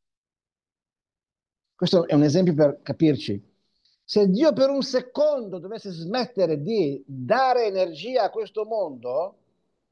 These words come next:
il mondo sparirebbe. Vuol dire che ogni frazione, ogni millesimo di frazione di secondo, c'è Dio che sta dando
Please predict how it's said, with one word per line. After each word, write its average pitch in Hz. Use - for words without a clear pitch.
il 220
mondo 311
sparirebbe. 214
Vuol 220
dire 294
che 185
ogni 311
frazione, 220
ogni 247
millesimo 220
di 156
frazione 202
di 180
secondo, 190
c'è 233
Dio 269
che 202
sta 220
dando 208